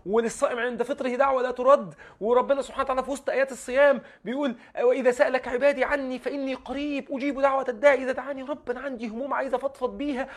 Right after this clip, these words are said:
وعندي مشاكل عايزك يا رب تحلها لي، وعندي مطالب عايزك يا رب تحققها لي. وداخل رمضان هو بالروح دي، وهو بالإحساس بالجدوى ده، وبعد كده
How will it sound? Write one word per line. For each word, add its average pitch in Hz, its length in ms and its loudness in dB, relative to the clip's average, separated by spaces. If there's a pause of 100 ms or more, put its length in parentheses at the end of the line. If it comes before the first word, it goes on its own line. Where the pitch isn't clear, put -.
(160)
وعندي 262 720 6 (280)
مشاكل 277 440 0
عايزك 277 340 -2
يا 254 60 -4
رب 247 160 -6
تحلها 269 540 8
لي، 269 140 -2
وعندي 277 380 -4
مطالب 262 480 2
عايزك 262 280 -4
يا 262 60 0
رب 294 140 -2
تحققها - 520 -2
لي. 277 140 0 (540)
وداخل 139 480 -6
رمضان 156 320 -6
هو 202 180 -2
بالروح 160 460 -6
دي، 214 220 -6 (240)
وهو 208 340 2
بالإحساس 196 1080 0
بالجدوى 254 460 6
ده، 302 160 6 (960)
وبعد 117 320 -12
كده 127 240 -20